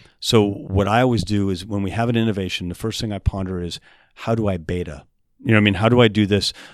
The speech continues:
Um, and, and again, I keep quoting Jeff DeGraff, but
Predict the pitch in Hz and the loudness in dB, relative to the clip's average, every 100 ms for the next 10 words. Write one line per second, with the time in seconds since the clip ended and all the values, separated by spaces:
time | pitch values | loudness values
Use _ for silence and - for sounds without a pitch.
0 | - 110 101 95 - - 113 107 107 101 | -4 2 2 2 -2 0 2 4 2 2
1 | 98 - 104 98 92 90 95 - - 104 | 0 0 2 2 2 -4 -6 -6 -4 -2
2 | 101 95 98 - 95 92 90 - - 92 | 0 0 -2 -2 -2 0 -2 -2 -4 -4